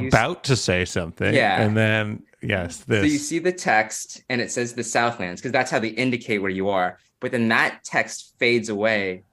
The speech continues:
Speaker 1: and you see new text, and it says Mordor.
Speaker 2: <laughs> It was the dumbest. Like, I was like, "Did you get a real bad read on that line when Adar, like, did it? Like,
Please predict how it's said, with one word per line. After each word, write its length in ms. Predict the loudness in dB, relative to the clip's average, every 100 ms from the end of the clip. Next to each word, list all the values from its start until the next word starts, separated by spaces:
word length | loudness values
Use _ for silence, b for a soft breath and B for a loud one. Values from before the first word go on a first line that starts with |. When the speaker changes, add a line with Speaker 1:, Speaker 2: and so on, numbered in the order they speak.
| _ -16
Speaker 1:
and 160 | -12 -12
you 60 |
see 180 | -10 -8
new 280 | -8 -6 -6
text, 500 | -4 -2 -2 -6 -10
and 140 | -10 -8
it 100 | -6
says 420 | -6 -6 -10 -14 _ _ _ -14
Mordor. 920 | -8 -4 -2 -2 -2 -4 -4 -4 0
Speaker 2:
<laughs> 560 | 0 0 -6 -4 0 0
It 120 | 2
was 160 | 0 2
the 160 | 0
dumbest. 920 | 0 0 4 4 6 6 4 2 -10 -20 B -10 -6 0 4
Like, 180 | 6
I 140 | 6 4
was 160 | 6
like, 160 | 6 6
"Did 140 | 4 6
you 80 | 8
get 120 | 8
a 40 | 6
real 400 | 6 6 6 6
bad 320 | 6 6 6
read 260 | 4 6
on 140 | 6 8
that 180 | 6 6
line 360 | 6 6 6
when 160 | 4 6
Adar, 500 | 6 6 6 4 4
like, 300 | 6 4 2 -2
did 180 | 4 6
it? 220 | 6 4 6
Like, 280 | 4 2